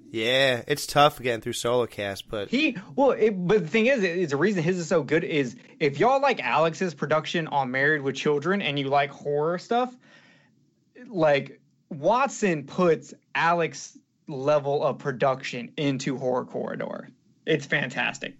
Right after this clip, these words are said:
Speaker 1: Yeah, it really is. Uh, <clears throat> and he's, like, so smart.
Speaker 2: Much like Steve.
Speaker 1: Yeah.
Speaker 2: So smart.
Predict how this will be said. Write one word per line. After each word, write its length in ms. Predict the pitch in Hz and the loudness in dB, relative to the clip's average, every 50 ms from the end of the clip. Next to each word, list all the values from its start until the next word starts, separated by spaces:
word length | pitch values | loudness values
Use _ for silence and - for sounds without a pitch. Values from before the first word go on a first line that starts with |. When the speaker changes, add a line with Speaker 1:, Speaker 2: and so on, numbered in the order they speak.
| - | -14
Speaker 1:
Yeah, 200 | - 107 107 113 | -10 -8 -6 -6
it 360 | 107 - _ _ _ _ _ - | -8 -10 _ _ _ _ _ -12
really 320 | 110 117 117 117 113 110 | -8 -6 -4 -4 -4 -4
is. 260 | 113 117 113 107 - _ _ _ _ _ _ _ _ _ _ _ _ _ _ _ _ - | -4 -4 -6 -8 -12 _ _ _ _ _ _ _ _ _ _ _ _ _ _ _ _ -4
Uh, 300 | 110 120 127 127 127 113 - | -2 0 0 0 0 -2 -6
<clears throat> 80 | _ - | _ -4
and 420 | 160 190 175 170 156 - 147 156 | 0 2 2 2 0 -2 -4 -6
he's, 280 | 139 135 160 151 139 131 | -4 -2 -2 -2 0 2
like, 220 | 139 139 131 - | 2 2 2 0
so 760 | - - - - - - - - 139 147 147 143 139 127 120 | -4 -8 -8 -6 -6 -4 -2 2 4 6 6 6 6 4 2
smart. 560 | 113 113 - - - 107 104 104 98 98 - _ _ _ _ _ _ _ _ - - - _ - | 0 -2 -6 -8 -6 -4 -4 -2 -2 -4 -6 _ _ _ _ _ _ _ _ -20 -20 -20 _ -2
Speaker 2:
Much 220 | 254 294 262 214 | 0 0 0 2
like 200 | 220 190 165 143 | 2 0 0 0
Steve. 520 | - - - 165 143 131 127 120 - - - - - - - - - - | -2 -6 -4 -2 -2 -2 -2 -6 -10 -12 -18 -20 -20 -20 -20 -18 -10 -6
Speaker 1:
Yeah. 240 | 117 113 107 98 98 - | -4 -4 -4 -6 -8 -14
Speaker 2:
So 240 | - - - 180 | -16 -12 -10 -10
smart. 440 | 156 139 - - 131 127 131 131 139 | -10 -12 -12 -10 -6 -6 -6 -6 -8